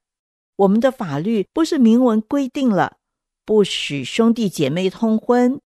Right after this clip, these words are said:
免得生出有缺陷的孩子吗？”嗯，让我们来看看圣经是怎么说的。创世纪第三章二十节说，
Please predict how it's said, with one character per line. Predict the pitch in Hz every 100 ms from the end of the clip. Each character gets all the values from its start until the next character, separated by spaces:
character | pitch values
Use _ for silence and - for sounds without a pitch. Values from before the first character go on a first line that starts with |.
| _ _
免 | 175 156
得 | - 160
生 | - 202 185
出 | 185 - 180 -
有 | 139
缺 | 240 - 262
陷 | 240 311 254
的 |
孩 | 180 - 143 175
子 | 240 269
吗？” | 247 277 - _ _ _ _ _ _ _ _ _ _ _ -
嗯， | 165 151 139 - _ _
让 | 220 190
我 | 151
们 | 143
来 | 156
看 | - 180
看 | 165
圣 | 156 190 160
经 | 165 170
是 | - 190
怎 | 160
么 | 107
说 | 117 - 151
的。 | 143 120 _ _ _ _ _ _ _ _ -
创 | - 311
世 | 285 240
纪 | 233
第 | 214
三 | 202 208 185
章 | 180 180 -
二 | 180
十 | -
节 | - 139
说， | 139 170 156 156 165